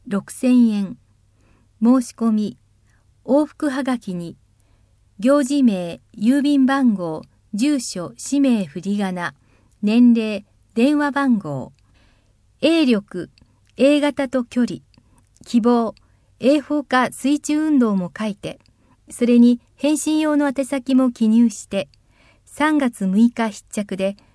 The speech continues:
区水泳連盟、杉林典子、郵便番号一六六の零零零一、阿佐ヶ谷北三の四の二十三へ。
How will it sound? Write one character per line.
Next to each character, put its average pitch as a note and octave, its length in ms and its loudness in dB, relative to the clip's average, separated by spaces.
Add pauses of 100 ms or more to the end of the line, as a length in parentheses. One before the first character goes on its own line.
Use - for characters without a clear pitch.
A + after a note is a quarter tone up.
(180)
区 C#4+ 260 -4
水 C#4 300 0
泳 C#4+ 160 2
連 C4 300 4
盟、 E3 300 -10 (320)
杉 B3+ 320 0
林 D4 460 -2
典 G3+ 260 -4
子、 - 240 -12 (580)
郵 C4 180 2
便 C4+ 220 4
番 B3+ 220 4
号 G3 300 -2
一 G#3+ 260 -4
六 D#4 300 -2
六 F#3+ 300 -4
の E3+ 260 -4
零 C#4 280 2
零 C#4 220 0
零 F#3+ 240 -4
一、 - 380 -12 (680)
阿 A3 120 -4
佐 D#4 180 -2
ヶ C#4 100 0
谷 G3+ 200 -2
北 - 400 -6
三 C#4+ 320 0
の D4 120 0
四 C#4 280 0
の C4 100 2
二 C4 200 2
十 G3+ 160 -6
三 F3 340 -10
へ。 - 140 -14